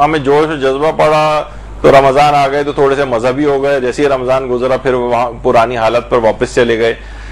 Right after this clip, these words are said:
इमाम ज़माना के दिल नाज़नी को ये बात इतनी ज़्यादा पसंद नहीं आती होगी, यानी मुकम्मल इंसान जो है वो इताअत इलाही के अंदर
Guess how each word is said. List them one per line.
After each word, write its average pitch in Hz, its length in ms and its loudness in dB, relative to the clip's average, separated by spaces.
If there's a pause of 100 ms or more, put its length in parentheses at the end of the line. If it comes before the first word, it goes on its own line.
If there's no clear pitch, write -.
(160)
इमाम 147 280 4
ज़माना 151 420 0
के 160 140 0
दिल 139 220 0
नाज़नी 143 520 -2
को 170 140 -2
ये 160 100 2
बात 139 280 2
इतनी 147 280 -4
ज़्यादा 139 240 2
पसंद 139 360 -2
नहीं 143 140 -4
आती 104 260 0
होगी, 90 320 -6 (480)
यानी 196 160 2
मुकम्मल 156 760 2
इंसान 170 600 0
जो 147 120 0
है 151 300 -2
वो 151 220 -2
इताअत 123 400 2
इलाही 131 460 0
के 139 120 -2
अंदर 127 440 0